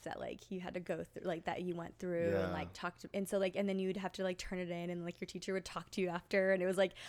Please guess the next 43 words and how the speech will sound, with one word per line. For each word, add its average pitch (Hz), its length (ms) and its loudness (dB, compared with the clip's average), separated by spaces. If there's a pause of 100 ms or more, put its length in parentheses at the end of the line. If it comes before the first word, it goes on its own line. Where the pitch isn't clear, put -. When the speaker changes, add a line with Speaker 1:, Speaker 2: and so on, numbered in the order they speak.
(120)
Speaker 1:
I 254 80 8
felt 240 140 8
like 262 140 10
I 262 60 8
was 240 140 8
doing 208 240 4
therapy 185 380 0
in 175 100 -2
school, 170 360 0
and 196 120 2
a 202 60 4
lot 196 180 4
of 208 60 0
people 226 240 0
dropped 185 240 0
out - 160 -2
'cause 185 160 -6
of 185 60 -4
that. - 260 -6
Speaker 2:
Really? 104 440 6
Speaker 1:
Every 226 320 6
day 220 200 6
on 214 100 4
campus, 202 340 0
I - 80 4
kid 185 220 0
you 196 80 2
not, 185 220 0
people 190 200 -2
were 185 120 0
crying 170 420 -2
in 170 80 -4
the - 80 0
Speaker 2:
It 104 40 6
was 175 100 4
too 123 100 6
Speaker 1:
teacher's 104 160 8
Speaker 2:
intense. 117 220 6
Speaker 1:
office. - 240 -4
It - 40 4
was 208 120 4
too - 80 2
intense. 233 400 2